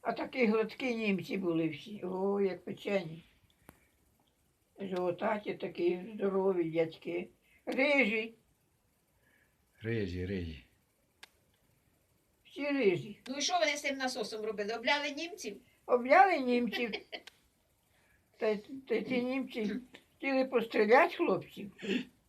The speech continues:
Speaker 1: Та й вони як позалазили в ту дірку, де коло груби було плити тої. Та й доки вони не, не пішли, на, вже пішли в бой, чи куди вони.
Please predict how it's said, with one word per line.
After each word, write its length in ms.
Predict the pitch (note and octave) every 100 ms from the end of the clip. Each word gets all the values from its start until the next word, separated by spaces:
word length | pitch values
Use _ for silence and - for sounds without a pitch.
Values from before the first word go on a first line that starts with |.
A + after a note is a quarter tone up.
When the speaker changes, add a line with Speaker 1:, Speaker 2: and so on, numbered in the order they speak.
| _ _ _ _ _ _ _ _ _
Speaker 1:
Та 100 | -
й 60 | A3
вони 220 | A3 B3+
як 180 | A#3+ A3+
позалазили 640 | A3+ A#3+ A#3 A#3 B3 A#3
в 80 | A3+
ту 100 | B3+
дірку, 520 | G3 A#3+ A3 A#3 G#3
де 180 | G3 G3+
коло 280 | G#3 A3 C4+
груби 400 | B3+ G#3 G#3 G3 _ _ _ _
було 200 | - G#3+
плити 360 | - G3 F3+ F3+
тої. 400 | - F3 E3 D#3+ _ _ _ _ _ _ _ _ -
Та 80 |
й 80 | G#3
доки 320 | G3+ A3+ A3+
вони 260 | G#3 G#3+ G#3+
не, 360 | G#3+ F#3+ F#3+ -
не 200 | G3 A3
пішли, 560 | - B3+ B3 G3 D#3+ D#3+ E3+ F3 E3
на, 340 | F#3 G3 F3+ G#3 G#3 -
вже 240 | - G3+ F#3+
пішли 300 | - - F#3+
в 140 | F3+
бой, 260 | F3+ G3+ E3+
чи 140 | F3
куди 260 | E3 F3 F#3+
вони. 320 | E3 D3+ D3+